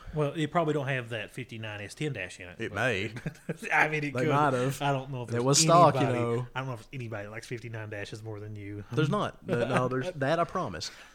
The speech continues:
Speaker 2: I literally own four. Uh-huh. And I, and that's the hardest thing, and I will give a big discount if they let me keep the dash. Yeah, yeah, yeah,
Speaker 1: Yeah.
Speaker 2: yeah, yeah, yeah.
Speaker 1: You gonna take it out of there?
Speaker 2: Probably not. It, it needs to be in that truck. It's too pretty.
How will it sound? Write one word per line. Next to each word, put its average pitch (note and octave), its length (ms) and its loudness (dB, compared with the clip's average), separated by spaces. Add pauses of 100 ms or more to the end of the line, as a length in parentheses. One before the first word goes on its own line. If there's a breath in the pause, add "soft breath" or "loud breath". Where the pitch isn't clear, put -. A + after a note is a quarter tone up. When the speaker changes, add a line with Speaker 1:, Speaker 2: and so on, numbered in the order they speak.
(120)
Speaker 2:
I A#2 120 2
literally B2+ 500 2
own A#2 200 -2
four. - 420 -8 (1500)
Uh-huh. G#2+ 300 -4 (100)
And C3+ 120 -2
I, B2+ 200 -2
and C#3 100 -2
that's C#3 200 0
the C3+ 100 -4
hardest C#3 400 0
thing, C3 220 -4
and C3 80 -4
I F3 60 -4
will A3+ 140 -4
give A#2+ 160 -6
a G#2 40 -6
big C3 240 -4
discount B2+ 440 -6
if G2 40 -6
they A2 120 -6
let A#2 120 -4
me G#2+ 80 -10
keep G#2 200 -10
the F#2+ 80 -12
dash. G#2+ 520 -12 (1000 loud breath)
Yeah, - 140 -2 (300)
yeah, A2 100 -2
yeah, - 20 0
Speaker 1:
Yeah. D#3+ 160 2
Speaker 2:
yeah, C#2+ 140 -4 (200)
yeah, G#2 140 -6 (120)
yeah. F2 140 -12
Speaker 1:
You C3 60 -10
gonna C#3 120 -4
take E3 140 -4
it D3+ 80 -4
out E3 120 -2
of F3+ 60 -6
there? A3 160 -10 (560)
Speaker 2:
Probably D2 240 -6
not. - 260 -12
It, A2+ 160 -6
it A2 140 -4
needs G2+ 220 -6
to - 80 -16
be G#2+ 100 -8
in F#2+ 60 -8
that F#2 120 -10
truck. G2 360 -8
It's A#2+ 120 -8
too A#2 140 -6
pretty. G2 380 -8